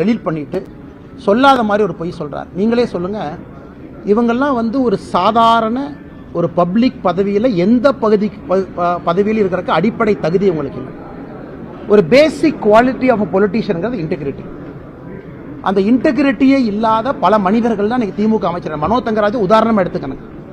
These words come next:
என்னை பொறுத்தவரை நீங்க பாத்தீங்கன்னா, எல்லா அமைச்சர்கள்ட்டையுமே நான் சண்டை போடுறேன். கீதா ஜீவன்ட்டு ஒரு பக்கம் சண்டை போயிட்டு இருக்கு, மனோ தங்கராஜ்ட்டு ஒரு பக்கம் போயிட்டு இருக்கு, அண்ணன் பி டி ஆர் அவர்கள்ட்ட ஒரு பக்கம் போயிட்டு இருக்கு,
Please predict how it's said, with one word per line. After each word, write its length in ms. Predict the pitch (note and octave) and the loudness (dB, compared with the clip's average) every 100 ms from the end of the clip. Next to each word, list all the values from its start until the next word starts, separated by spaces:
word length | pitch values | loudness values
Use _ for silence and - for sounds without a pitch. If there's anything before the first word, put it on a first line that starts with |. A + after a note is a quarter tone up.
| - - - - - | -18 -18 -16 -16 -8
என்னை 140 | C3+ F#3+ | 0 0
பொறுத்தவரை 400 | F3+ G3+ G#3 A3 | 2 0 0 0
நீங்க 160 | G#3+ G3 | 0 2
பாத்தீங்கன்னா, 320 | F#3 F#3 G#3 G#3+ | 0 0 0 2
எல்லா 160 | F3 G#3 G#3 | 4 4 6
அமைச்சர்கள்ட்டையுமே 520 | G#3 A3 G3+ G3+ G#3 | 4 4 2 2 0
நான் 100 | F#3+ | 0
சண்டை 180 | F3 F3+ | -2 -2
போடுறேன். 200 | E3+ D#3+ C#3+ | -2 -2 -2
கீதா 220 | E3+ F#3 F3 | 0 0 2
ஜீவன்ட்டு 260 | F3 F3 | 0 -2
ஒரு 60 | D#3+ | -2
பக்கம் 160 | D#3+ F3 | -4 -4
சண்டை 200 | D#3+ F3 | -2 -2
போயிட்டு 200 | F3 E3+ | -2 -4
இருக்கு, 180 | D#3 - - - - - - - | -6 -8 -10 -10 -12 -12 -12 -6
மனோ 180 | D#3 G3+ F#3+ | 2 2 4
தங்கராஜ்ட்டு 400 | F3+ G3 F3+ F3+ | 2 2 2 0
ஒரு 60 | D#3+ | -2
பக்கம் 180 | E3 F3+ | -4 -2
போயிட்டு 240 | E3+ E3+ E3 | -2 -2 -4
இருக்கு, 200 | - - - - - - - - | -8 -10 -12 -14 -12 -12 -14 -4
அண்ணன் 260 | F3 G3+ - | 2 4 4
பி 120 | G#3 | 2
டி 160 | G#3 | 6
ஆர் 120 | A3 G3+ | 6 6
அவர்கள்ட்ட 280 | F#3+ F#3 | 4 2
ஒரு 60 | F3 | 0
பக்கம் 180 | D#3+ F3+ | -2 -2
போயிட்டு 240 | E3 E3 D#3+ | 0 -2 -2
இருக்கு, 160 | E3+ | -8